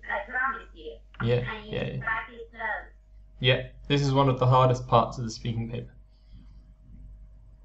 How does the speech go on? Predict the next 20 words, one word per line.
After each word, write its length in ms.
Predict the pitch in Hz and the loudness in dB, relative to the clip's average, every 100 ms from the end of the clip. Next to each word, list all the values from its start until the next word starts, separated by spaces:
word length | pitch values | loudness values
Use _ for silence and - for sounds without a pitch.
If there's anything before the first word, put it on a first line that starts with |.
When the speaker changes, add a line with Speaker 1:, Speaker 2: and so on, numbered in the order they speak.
| - - - - | -20 -20 -20 0
Speaker 2:
And 120 | 131 135 | 6 8
then, 320 | 143 143 - | 8 6 -2
so 200 | - 147 | 0 10
what, 280 | 160 160 175 | 10 10 6
what 220 | 175 147 | 6 8
happens 380 | 175 170 160 - | 4 4 0 2
then, 200 | 165 151 | 2 4
Alex? 320 | 139 123 - | 2 0 -2
Can 140 | - 143 | -6 -6
you 80 | |
tell 200 | 135 156 | 2 2
me 80 | 156 | 2
what 140 | 151 139 | 0 -2
will 100 | 156 | 0
happen 460 | 147 - 156 156 - | 0 0 -4 -4 -2
after 360 | 147 143 - | 0 0 -4
you 180 | 143 151 | -6 -4
talk? 340 | - 190 - - - - - - - - - - _ _ _ - - - - - - - | 0 0 0 -14 -20 -20 -20 -20 -20 -20 -20 -20 _ _ _ -20 -20 -20 -20 -20 -20 -6
Speaker 1:
Uh, 680 | 466 453 - 440 453 453 | -4 -2 -4 -4 -2 -4
after, 500 | - - 254 262 285 | -6 -14 -10 -6 -6